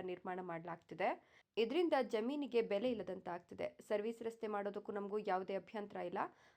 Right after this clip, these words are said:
ಅವಶ್ಯಕತೆ ಇದ್ರೆ ನಮ್ಮ ಜಮೀನಿನಲ್ಲೇ ಇಪ್ಪತ್ತು ಅಡಿ ಬಿಟ್ಕೊಡ್ತೇವೆ, ಆದ್ರೆ ರೈತರನ್ನ ಹಾಳು ಮಾಡೋದಕ್ಕಾಗಿ ರ್ಯಾಪ್ ನಿರ್ಮಾಣ ಮಾಡ್ತಿರೋದಕ್ಕೆ ನಮ್ಮ ವಿರೋಧ ಇದೆ. ಯಾವುದೇ ಕಾರಣಕ್ಕೂ ಕಾಮಗಾರಿಗೆ ಅವಕಾಶ ನೀಡೋದಿಲ್ಲ. ಕಾಮಗಾರಿಗೆ ಮುಂದಾದ್ರೆ ಬೃಹತ್ ಪ್ರತಿಭಟನೆ ಮಾಡುವ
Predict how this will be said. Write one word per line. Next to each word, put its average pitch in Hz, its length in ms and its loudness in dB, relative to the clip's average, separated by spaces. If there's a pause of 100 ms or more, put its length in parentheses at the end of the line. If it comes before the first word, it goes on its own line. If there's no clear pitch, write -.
(180)
ಅವಶ್ಯಕತೆ 262 640 4
ಇದ್ರೆ - 600 -2
ನಮ್ಮ 269 320 8
ಜಮೀನಿನಲ್ಲೇ 247 580 0
ಇಪ್ಪತ್ತು 240 440 0
ಅಡಿ 214 120 0
ಬಿಟ್ಕೊಡ್ತೇವೆ, 196 680 -4 (120)
ಆದ್ರೆ 226 240 2
ರೈತರನ್ನ 247 480 -2
ಹಾಳು 208 280 -2
ಮಾಡೋದಕ್ಕಾಗಿ 190 680 -2
ರ್ಯಾಪ್ 196 640 2
ನಿರ್ಮಾಣ 190 360 -2
ಮಾಡ್ತಿರೋದಕ್ಕೆ 185 1120 -4
ನಮ್ಮ 226 380 4
ವಿರೋಧ 185 280 -2
ಇದೆ. 170 260 -4 (320)
ಯಾವುದೇ 254 440 8
ಕಾರಣಕ್ಕೂ 202 480 -2
ಕಾಮಗಾರಿಗೆ 196 580 -2
ಅವಕಾಶ 185 480 -4
ನೀಡೋದಿಲ್ಲ. 180 420 -4 (420)
ಕಾಮಗಾರಿಗೆ 285 600 6
ಮುಂದಾದ್ರೆ 208 480 -2
ಬೃಹತ್ 214 400 -4
ಪ್ರತಿಭಟನೆ 196 500 -6
ಮಾಡುವ 185 300 -4